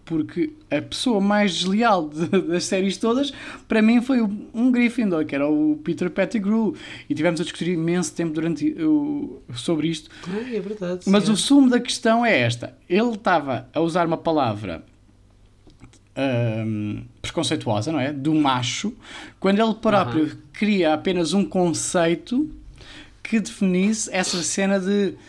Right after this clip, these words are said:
Speaker 1: ser realmente alguém que está ali, que dá conta da situação, que é corajosa, que é forte.
Speaker 2: Yeah.
Speaker 1: E, e depois é isto: é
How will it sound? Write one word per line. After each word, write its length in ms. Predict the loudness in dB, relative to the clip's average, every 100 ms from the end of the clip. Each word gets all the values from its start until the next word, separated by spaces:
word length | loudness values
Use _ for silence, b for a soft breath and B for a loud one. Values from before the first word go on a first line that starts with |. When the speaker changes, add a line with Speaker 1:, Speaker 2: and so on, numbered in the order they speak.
| B B
Speaker 1:
ser 380 | -10 -2 0 0
realmente 480 | 0 0 0 -2 0
alguém 420 | 0 0 0 0
que 100 | -4
está 240 | 0 2
ali, 420 | 4 4 2 0 -10 -12
que 460 | -2 2 2 2
dá 160 | 0 -2
conta 260 | -2 -4 -2
da 100 | -4
situação, 600 | -4 -6 -6 -2 -2 -2
que 100 | -4
é 40 |
corajosa, 680 | -6 -2 -2 0 0 0 -4
que 100 | -6
é 60 | -6
forte. 520 | -2 0 0 -2 -10 B B B
Speaker 2:
Yeah. 240 | -10 -10 -10 -16 -6
Speaker 1:
E, 380 | -4 -2 0 -2
e 40 |
depois 300 | -2 -2 0
é 100 | 0
isto: 300 | 0 -2 -4
é 240 | -6 -6